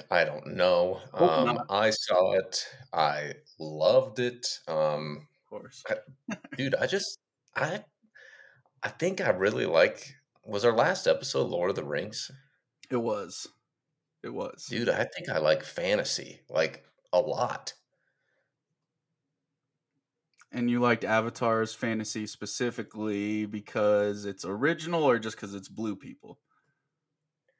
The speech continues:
Speaker 2: <laughs>
Speaker 1: I don't think the color of the people has, uh, much to do with it. Um,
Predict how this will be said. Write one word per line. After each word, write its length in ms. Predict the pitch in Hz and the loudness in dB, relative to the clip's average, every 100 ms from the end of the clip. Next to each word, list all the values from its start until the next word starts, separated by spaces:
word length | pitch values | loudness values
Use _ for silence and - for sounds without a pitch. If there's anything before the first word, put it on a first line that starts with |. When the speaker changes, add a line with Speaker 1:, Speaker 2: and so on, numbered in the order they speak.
| - | -10
Speaker 2:
<laughs> 920 | - - - - - - - - - | -8 -8 -14 -18 -14 -10 -10 -6 -4
Speaker 1:
I 1080 | 320 - - - - - - _ _ - 131 143 | -4 -4 -8 -12 -12 -16 -20 _ _ -4 -2 4
don't 260 | 180 180 | 4 4
think 160 | 170 160 | -2 -2
the 80 | 123 | 2
color 300 | 135 117 107 | 6 6 4
of 80 | |
the 80 | 95 | -2
people 420 | - 120 113 87 | -6 -6 0 2
has, 500 | 76 78 67 67 - - | 4 4 2 0 -6 -2
uh, 220 | 80 71 | -2 -2
much 400 | 71 87 82 - | -2 -2 -2 -4
to 120 | - | -6
do 240 | 69 82 90 | -8 -4 -2
with 200 | 90 - | -2 -2
it. 160 | 92 - - | -4 -4 -6
Um, 560 | 78 73 69 - 67 | -4 -4 -6 -8 -12